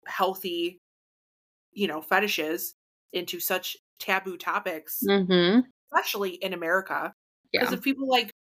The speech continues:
Speaker 1: Herb Baumeister, who's fucking strangling people and slitting their throats and fucking pouring gasoline into the fucking open wound and setting those motherfuckers on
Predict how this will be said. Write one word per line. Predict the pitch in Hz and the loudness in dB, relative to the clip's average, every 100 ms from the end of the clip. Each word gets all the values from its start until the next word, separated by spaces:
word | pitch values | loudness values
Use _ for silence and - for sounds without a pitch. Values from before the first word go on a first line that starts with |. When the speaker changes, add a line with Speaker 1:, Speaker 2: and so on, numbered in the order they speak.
| _ _ - - | _ _ -20 -4
Speaker 1:
Herb | 262 262 262 226 208 | 2 2 2 -4 0
Baumeister, | 202 220 320 190 170 - - 185 202 | 4 6 4 -2 -6 -8 -6 -4 -4
who's | 214 - | -6 0
fucking | 226 226 220 208 | 0 0 -4 -4
strangling | 196 - 214 226 247 254 247 240 | -4 -2 0 0 0 -2 -2 -4
people | 247 247 247 | -6 -2 0
and | 208 175 | 0 -2
slitting | - 247 233 226 | -4 -2 -2 -2
their | 214 | -2
throats | 208 202 208 240 269 196 | 0 2 4 2 -2 -6
and | 170 - | -6 -2
fucking | 220 214 180 | -2 -4 -10
pouring | - 226 214 | -4 -4 -4
gasoline | 202 170 254 262 240 233 | -4 0 0 -2 -10 -10
into | 233 226 | -12 -6
the | 202 180 | -6 -4
fucking | - 220 214 180 170 | 0 0 2 0 0
open | 202 233 226 185 | -2 0 -2 -2
wound | 175 240 285 | -2 -2 -4
and | 190 - | -6 -2
setting | 226 | -2
those | 220 214 | -2 -6
motherfuckers | 220 208 214 208 | -6 -4 -4 -6
on | 185 | -8